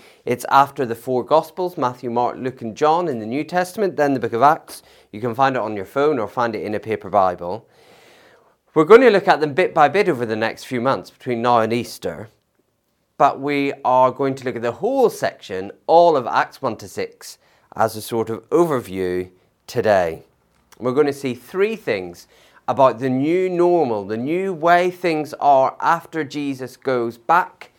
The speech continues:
to his Father in heaven. Three things that Luke wants us to see are normal now God gives us his Spirit. Here's the first thing. Luke's big point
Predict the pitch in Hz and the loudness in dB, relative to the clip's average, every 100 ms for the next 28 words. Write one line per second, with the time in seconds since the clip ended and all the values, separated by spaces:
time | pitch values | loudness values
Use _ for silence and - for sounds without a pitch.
0 | _ _ _ _ - 131 123 - 120 110 | _ _ _ _ -8 -6 -6 0 2 2
1 | 110 107 107 95 90 - - 160 180 220 | 0 -4 -4 -4 -8 -12 -18 -2 0 0
2 | 208 - 107 101 92 104 107 120 147 139 | -6 -4 -4 -4 -8 -8 -6 0 0 0
3 | - - _ _ - 117 110 135 123 - | -6 -20 _ _ -6 -6 -4 -4 -4 -12
4 | 113 - 113 95 87 90 _ _ _ _ | -18 -8 -6 -4 -8 -14 _ _ _ _
5 | _ _ - 117 117 135 175 156 101 104 | _ _ 0 2 2 2 2 2 -2 -2
6 | 107 107 104 95 - 110 92 98 90 - | -2 0 -2 -2 -4 -6 -2 -4 -4 -8
7 | 107 90 - - 98 90 - - - _ | -8 -8 -8 -2 -2 -2 -8 -20 -20 _
8 | _ _ _ _ _ _ _ _ _ _ | _ _ _ _ _ _ _ _ _ _
9 | _ _ - _ 131 151 143 135 131 101 | _ _ -20 _ -2 0 0 -2 0 0
10 | - 98 87 90 _ _ _ _ - 127 | -2 -10 -10 -12 _ _ _ _ -2 -2
11 | 139 - _ 156 135 - 117 95 - | -2 -6 _ -4 -4 -6 -6 -6 -10